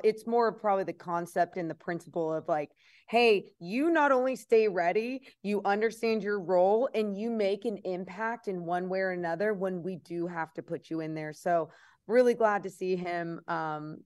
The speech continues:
get treated like that. But also, like you said, bullshit call. <laughs>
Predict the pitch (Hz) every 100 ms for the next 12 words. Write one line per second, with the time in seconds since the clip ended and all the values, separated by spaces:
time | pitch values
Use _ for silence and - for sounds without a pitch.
0 | - - 190 - 185 165 170 160 160 165
1 | 160 180 - 180 180 180 170 165 160 _
2 | _ 180 175 165 165 160 147 - _ -
3 | 143 - 196 175 - 160 - 165 - 180
4 | -